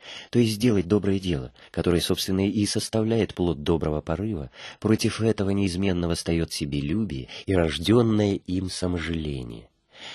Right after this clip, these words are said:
Допустим, вас просят оказать помощь. Вы готовы это сделать и пожертвовать что-нибудь нуждающимся, но сейчас же вы слышите голос себелюбия:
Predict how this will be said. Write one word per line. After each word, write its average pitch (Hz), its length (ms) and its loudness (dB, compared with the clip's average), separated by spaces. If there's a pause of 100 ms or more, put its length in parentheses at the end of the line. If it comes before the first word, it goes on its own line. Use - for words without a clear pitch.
(140)
Допустим, 123 560 2
вас 107 240 0
просят 98 400 -4
оказать 92 460 -4
помощь. 82 500 -8 (300)
Вы 98 160 4
готовы 95 360 4
это 87 140 0
сделать 120 480 -2 (160)
и 110 100 2
пожертвовать 107 560 2
что-нибудь 95 500 -4
нуждающимся, 87 880 -4 (260)
но 76 100 -6
сейчас - 380 -4
же 92 120 -6
вы 85 60 -4
слышите - 380 -2
голос 92 340 0
себелюбия: 98 600 -2